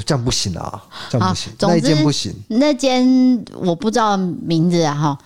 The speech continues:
Speaker 2: 我现在介绍就是这一间，我刚已经讲了那个地址了，大家可以直接去吃哈。再来是阿凤便当，在五费街，我跟你讲，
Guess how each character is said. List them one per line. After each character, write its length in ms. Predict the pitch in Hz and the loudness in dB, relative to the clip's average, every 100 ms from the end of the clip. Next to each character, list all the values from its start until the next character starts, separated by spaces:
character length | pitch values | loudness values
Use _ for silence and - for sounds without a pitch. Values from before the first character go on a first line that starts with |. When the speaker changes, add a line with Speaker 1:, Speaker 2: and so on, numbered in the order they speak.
| _ | _
Speaker 2:
我 100 | 190 | 0
现 120 | 240 | 2
在 80 | 277 | 0
介 160 | 269 | 0
绍 160 | 240 214 | 0 0
就 120 | 190 | 0
是 60 | 190 | 0
这 140 | 185 | 0
一 60 | 170 | 0
间， 160 | 165 | 0
我 100 | 175 | 0
刚 180 | 208 269 | 2 2
已 40 | 208 | 2
经 160 | 214 | 2
讲 180 | 208 156 | 2 0
了 140 | 156 151 | 0 0
那 100 | 180 | 0
个 300 | 175 151 151 | 0 0 -2
地 180 | - 202 | -2 -2
址 240 | - 147 | -4 -4
了， 100 | 104 | -4
大 180 | 123 160 | -2 -2
家 60 | 165 | -2
可 160 | - | -2
以 60 | 143 | -4
直 180 | - 147 | -2 -2
接 80 | |
去 160 | 143 - | 0 -4
吃 240 | - - 135 | -4 -4 -2
哈。 220 | 143 104 - - - | -2 -4 -6 -18 -6
再 300 | 320 233 175 | -2 0 -2
来 80 | 180 _ | -4 _
是 240 | - - 226 - | -16 -4 -2 -2
阿 200 | 202 190 | -2 -4
凤 280 | 190 202 165 | -2 -2 0
便 220 | 175 156 - | -2 -4 -4
当， 260 | - 185 | -6 -4
在 160 | 170 190 | -2 -2
五 160 | 160 | -2
费 240 | - - 107 | -6 -4 -6
街， 260 | - 76 - - | -6 -8 -8 -12
我 80 | - | -16
跟 160 | - 202 | 0 4
你 140 | 202 | 6
讲， 180 | 185 - | 4 0